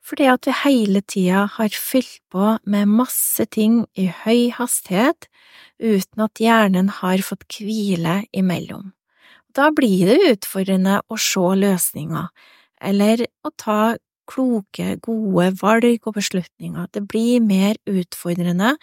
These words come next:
for at hjernen går på høygir hele tida. Og nå i dag så er det mange som har store utfordringer med tankespinn, bekymringer og stress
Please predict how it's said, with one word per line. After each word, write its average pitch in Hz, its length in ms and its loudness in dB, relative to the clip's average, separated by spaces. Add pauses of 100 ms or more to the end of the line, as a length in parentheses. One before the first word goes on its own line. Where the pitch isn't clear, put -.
(400)
for 180 220 -2
at - 260 -16
hjernen 190 640 2
går 185 460 -2
på 185 220 -10
høygir 175 560 -4
hele 165 260 -8
tida. - 280 -16 (720)
Og 220 100 0
nå 233 180 6
i 226 60 4
dag 247 360 6
så 208 180 0
er 185 80 0
det 196 80 4
mange 214 500 6
som 202 220 0 (100)
har 190 320 0 (480)
store 226 600 0
utfordringer 190 720 0
med 185 260 -2
tankespinn, 220 920 0 (460)
bekymringer 220 1040 2
og - 120 -12
stress - 680 -4